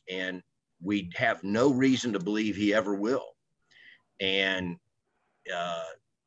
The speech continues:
if you read the petition that was recently consolidated pursuant to your orders earlier this week, that's now in your court, you will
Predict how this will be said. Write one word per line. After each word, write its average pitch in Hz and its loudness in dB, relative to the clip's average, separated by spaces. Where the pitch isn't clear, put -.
if 92 -10
you 87 -8
read 117 2
the 107 -4
petition 139 2
that 101 0
was 90 -8
recently 104 -2
consolidated 98 -2
pursuant 107 -4
to 101 -12
your 95 0
orders 104 0
earlier 107 0
this 95 -6
week, 113 2
that's 87 -8
now 104 0
in 90 -6
your 90 -12
court, 147 2
you 110 2
will 113 2